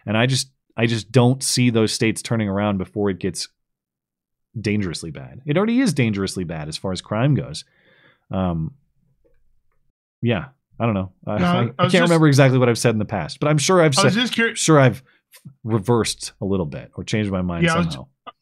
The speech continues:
Speaker 2: I was just curious 'cause I know it's an argument people have made, and I was positive you're one of them, but maybe I'm remembering incorrectly. Anyway, on to Nomad.
Speaker 1: Yeah.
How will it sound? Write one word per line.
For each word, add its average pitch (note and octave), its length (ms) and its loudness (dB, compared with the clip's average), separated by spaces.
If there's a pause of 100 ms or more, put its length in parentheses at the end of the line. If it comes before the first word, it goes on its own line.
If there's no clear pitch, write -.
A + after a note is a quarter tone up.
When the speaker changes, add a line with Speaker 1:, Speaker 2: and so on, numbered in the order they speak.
(120)
Speaker 2:
I F3 120 0
was F3+ 100 -2
just G#3+ 220 -4
curious E3+ 260 -4
'cause D#3 140 -6
I D#3+ 100 -2
know F3 280 0
it's E3+ 120 -8
an D3 80 -8
argument D3 460 -4
people D3 260 -2
have B2+ 80 -4
made, C#3 140 -2
and C3+ 100 -4
I C3+ 80 -2
was C3 120 -6
positive F#3 500 -2
you're D3 120 0
one C3 240 -2
of C3 120 -4
them, C3 160 -2
but C3 240 -4
maybe D#3 260 -2
I'm C3+ 140 -2
remembering B2 440 -2
incorrectly. A#2 520 -4 (440)
Anyway, E3+ 360 0
on G#3+ 160 -2
to G3 100 -2
Nomad. D#3+ 540 -2
Speaker 1:
Yeah. C3+ 220 -6